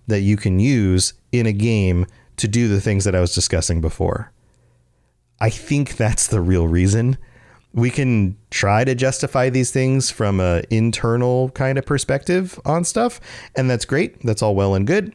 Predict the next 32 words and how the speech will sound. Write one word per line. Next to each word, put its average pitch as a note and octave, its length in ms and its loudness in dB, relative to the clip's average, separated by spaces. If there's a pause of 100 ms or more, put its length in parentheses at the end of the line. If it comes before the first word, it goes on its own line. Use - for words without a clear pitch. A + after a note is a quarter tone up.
and G#2+ 120 0
I G2 60 2
think G#2+ 220 -4
maybe G2+ 200 0
we'll F#2 180 2
get - 280 -4 (120)
even G2+ 260 2
more F#2 160 2
clarity A2 540 0
into G2 220 0
that G#2 200 0
in F#2+ 80 0
the F2+ 80 0
future, E3 420 0 (280)
which G#2 200 0
would G2+ 120 2
be G2 100 2
really F#2 260 2
cool. A2 380 0 (840)
But A2+ 800 0 (960)
I B2+ 140 2
think F3 480 -4
that D3+ 260 0
if C3+ 180 -2
we C3 140 2
don't B2 320 -2
discuss - 640 -2
the B2 600 0
impact B2+ 800 0
of A2 320 0
these A#2 240 2
songs A#2+ 720 0